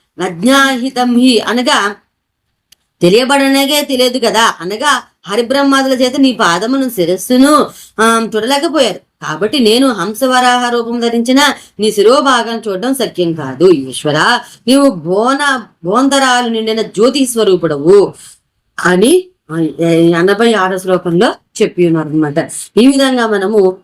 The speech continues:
ఎనభై ఆరో శ్లోకం గురించి అయితే విని ఉన్నాం కదా. తర్వాత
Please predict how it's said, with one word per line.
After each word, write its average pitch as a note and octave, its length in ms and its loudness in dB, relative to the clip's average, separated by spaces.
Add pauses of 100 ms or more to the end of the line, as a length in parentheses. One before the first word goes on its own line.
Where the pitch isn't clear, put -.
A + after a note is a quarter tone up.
ఎనభై G3 380 4
ఆరో F#3+ 260 0
శ్లోకం G3 320 -4
గురించి F#3+ 260 0
అయితే F#3 120 0
విని F3+ 200 6
ఉన్నాం F3 220 0
కదా. F#3+ 140 -4
తర్వాత F#3+ 480 -4